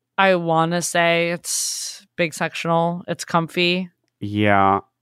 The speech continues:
Speaker 1: He's comfy boots.
Speaker 2: Not getting a ton of interior design choices, but maybe there's, like, so many framed dog f-, so much framed dog photography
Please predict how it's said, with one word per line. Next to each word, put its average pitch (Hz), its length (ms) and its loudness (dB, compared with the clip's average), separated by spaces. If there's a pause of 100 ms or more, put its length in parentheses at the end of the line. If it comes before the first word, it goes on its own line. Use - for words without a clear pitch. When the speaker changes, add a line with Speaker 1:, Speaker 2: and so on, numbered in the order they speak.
(240)
Speaker 1:
He's - 220 -8
comfy 170 400 0
boots. 175 680 -2
Speaker 2:
Not 120 320 4
getting 127 260 6
a 110 80 4
ton - 460 0
of 104 160 4
interior 98 520 0
design 92 500 -2
choices, 90 640 -4
but 117 160 2
maybe 131 320 6
there's, 165 180 2
like, 156 180 4
so - 360 -2
many 117 240 8
framed 107 800 -2 (840)
dog 98 540 -2
f-, - 180 -20 (120)
so 113 80 -4
much 113 160 -2
framed 110 320 2
dog 98 280 2
photography 143 880 2